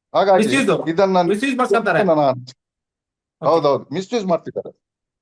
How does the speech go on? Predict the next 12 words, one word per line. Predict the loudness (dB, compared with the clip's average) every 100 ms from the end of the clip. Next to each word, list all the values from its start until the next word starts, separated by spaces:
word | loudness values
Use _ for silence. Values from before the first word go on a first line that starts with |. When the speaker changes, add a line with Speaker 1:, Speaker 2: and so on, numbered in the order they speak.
| _ _ -4
Speaker 2:
ಸರ್, | -2
ಈಗ | 0
ಇದು | -2 -2
ನಿಮ್ಮ | -2 0
ಒಬ್ಬರೇನ | 0 0 -2 -2 -2 0
ಅಭಿಪ್ರಾಯ? | -2 -4 -6 -4
ಅಂದ್ರೆ | -4 -6
ಕೆ | -6 -6
ಪಿ | -8
ಸಿ | -14 -16
ಸಿ |
ಉಪಾಧ್ಯಕ್ಷರಾದಂತ | -12 -10 -8 -8 -10 -10 -8